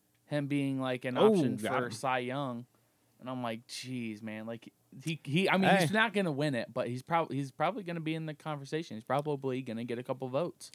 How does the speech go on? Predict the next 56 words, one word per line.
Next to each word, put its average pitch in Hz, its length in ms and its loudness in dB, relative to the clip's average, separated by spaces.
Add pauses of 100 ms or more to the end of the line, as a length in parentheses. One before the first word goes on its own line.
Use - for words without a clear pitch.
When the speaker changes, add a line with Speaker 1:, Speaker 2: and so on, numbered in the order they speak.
Speaker 2:
Especially 160 460 6
if 135 100 0
the 135 240 4
Indians 131 360 6
win, 113 260 0
end 127 180 4
up 117 80 4
winning 117 220 2
the 110 80 2
Central. 139 640 2 (380)
I 123 100 2
think 127 220 4
Speaker 1:
Mm-hmm. 117 60 4
Speaker 2:
that 120 100 6
will 113 100 4
definitely 107 280 0
help 104 200 0
him 107 80 -2
out 101 160 0
as 92 240 -6
well. 101 380 0 (580)
Speaker 1:
Yeah, 127 260 2
so 127 220 -2
that, 143 340 0
that 143 100 2
was 143 200 0
a 135 80 -4
very, 123 440 0
uh, 117 260 2
interesting 123 540 -8
turn 120 240 -4
of 113 140 -8
events, 117 500 -4
but, 131 220 0
you 135 100 -2
know, 127 140 0
you'll 131 220 0
take 139 280 -4
it 104 160 -6
'cause, 107 680 -4
you 117 140 -4
know, 104 140 -4
they're 123 160 -2
making 117 640 -2
a - 80 -12
playoff 131 400 -2
run. 135 160 -4
I 127 80 -4
think 120 200 -8
they 117 120 -4
did 117 240 -6
take 123 200 -8
over 117 140 -6
the 117 120 -6
division, 117 420 -6
correct? 123 380 -8